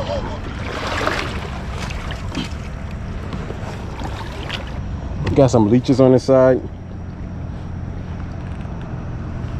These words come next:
Hi, buddy. What's going on with your back, man? This is the man that's gonna mess you up. I don't know what's your problem right now, buddy. But I'm gonna release you back.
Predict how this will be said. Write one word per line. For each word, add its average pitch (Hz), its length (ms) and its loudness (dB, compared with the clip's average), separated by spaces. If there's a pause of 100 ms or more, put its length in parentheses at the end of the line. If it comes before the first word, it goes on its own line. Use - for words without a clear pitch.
(1080)
Hi, 135 180 8
buddy. 107 240 8
What's - 1400 -4
going 156 180 12
on 156 60 10
with 143 120 8
your 123 80 4
back, 131 200 8
man? 120 260 4 (1500)
This 202 300 12
is 170 140 8
the 147 80 6
man 135 400 10
that's 123 200 6
gonna 123 200 8
mess 117 380 8
you 123 160 8
up. 110 180 8
I - 760 2
don't 131 180 8
know 131 60 12
what's 127 100 8
your 127 80 6
problem 151 340 8
right 151 120 8
now, 156 180 8
buddy. 156 200 6
But - 880 -2
I'm 127 60 12
gonna 131 80 12
release 123 240 8
you 123 60 4
back. 120 280 8